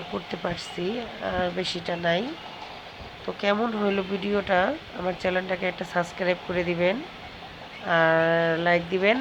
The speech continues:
আর কমেন্ট করে জানাইবেন কেমন হইছে। তো এই গরমে দেখেন সবাই শরবত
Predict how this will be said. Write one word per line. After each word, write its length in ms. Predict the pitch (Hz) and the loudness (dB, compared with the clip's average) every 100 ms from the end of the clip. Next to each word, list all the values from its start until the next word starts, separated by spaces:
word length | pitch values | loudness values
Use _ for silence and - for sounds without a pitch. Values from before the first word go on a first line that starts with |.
| 262 | 2
আর 140 | 185 175 | 2 4
কমেন্ট 380 | 196 190 190 185 - | 4 6 4 0 -2
করে 200 | 185 180 | 2 2
জানাইবেন 540 | 165 175 175 175 175 160 - | 4 4 4 2 2 0 2
কেমন 260 | 185 190 202 | 4 4 2
হইছে। 400 | 180 156 - 160 156 - - - - - - - | 0 0 -2 -2 -2 -8 -14 -14 -14 -14 -14 -14
তো 100 | - 190 | -6 0
এই 140 | 185 | 2
গরমে 360 | 175 185 190 202 | 4 4 6 4
দেখেন 300 | 202 196 185 | 2 2 0
সবাই 280 | 170 180 180 | 2 4 4
শরবত 400 | 175 180 175 196 | 6 4 6 2